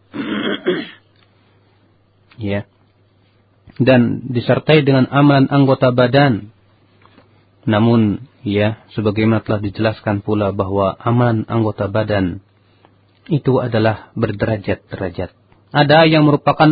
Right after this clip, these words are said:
aslul iman, ya, pokok iman. Seperti apa? Amalan hati berupa iman kepada Allah, malaikatnya, kitab-kitabnya,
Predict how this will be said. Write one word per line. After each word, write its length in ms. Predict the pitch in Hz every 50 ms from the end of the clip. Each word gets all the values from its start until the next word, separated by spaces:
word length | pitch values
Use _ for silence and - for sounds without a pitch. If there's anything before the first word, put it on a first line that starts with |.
| 143
aslul 400 | 151 151 - - - 156 143 143
iman, 560 | - 156 143 143 147 151 156 143 117 92 - _ _ _ _ _ _ _ _ _ _ _ -
ya, 160 | - 117 113
pokok 420 | - - - 165 - - 175 180 - 185
iman. 400 | 175 175 175 165 139 101 98 92 _ _ _ _ _ _ _ _ _ _ _ _ _ _ _ _ _ _ _ -
Seperti 400 | - 104 - - - - 139 143
apa? 480 | - 131 - - 135 131 113 95 107 _ _ _ _ _ _ _ _ _ - -
Amalan 400 | 113 117 117 120 123 123 117 110
hati 340 | - 131 - - 143 131
berupa 380 | 117 117 135 - - 127 110 -
iman 320 | - 131 127 123 120 117 110
kepada 320 | - 110 - 113 113 117
Allah, 320 | - 120 117 113 117 113 107 107
malaikatnya, 880 | 113 113 113 117 123 - - 123 117 - - 127 120 113 110 110 117 -
kitab-kitabnya, 1040 | - - - - 113 117 - 123 120 - 120 113 - - - 117 113 113 113 123